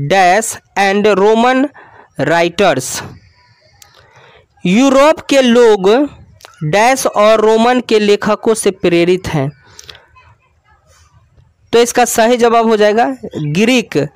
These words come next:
Greek और Roman से है, लेखकों के प्रेर-, प्रेरित है वो लोग, ठीक है।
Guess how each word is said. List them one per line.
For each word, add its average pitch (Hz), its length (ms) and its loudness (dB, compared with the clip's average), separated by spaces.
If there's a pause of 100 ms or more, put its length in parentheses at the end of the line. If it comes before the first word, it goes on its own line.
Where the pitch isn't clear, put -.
(560)
Greek 254 760 0 (440)
और 196 180 2
Roman 214 420 2
से 220 200 0
है, 220 320 0 (560)
लेखकों 196 560 -2
के 220 140 -2
प्रेर-, 180 500 -2 (120)
प्रेरित 208 440 0
है 160 120 0
वो 139 180 -2
लोग, 131 200 -4 (320)
ठीक - 140 -8
है। 151 180 -4